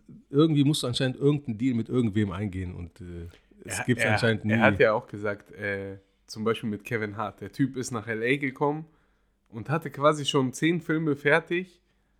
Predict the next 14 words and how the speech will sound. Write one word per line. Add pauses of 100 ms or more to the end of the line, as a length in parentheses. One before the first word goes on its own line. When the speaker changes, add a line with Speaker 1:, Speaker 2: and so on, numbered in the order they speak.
(240)
Speaker 2:
äh,
die
auf
ihn
dann
zugeschnitten
wären,
ne? (100)
Speaker 1:
Ja. (260)
Speaker 2:
Sagt
er,
wer
von
uns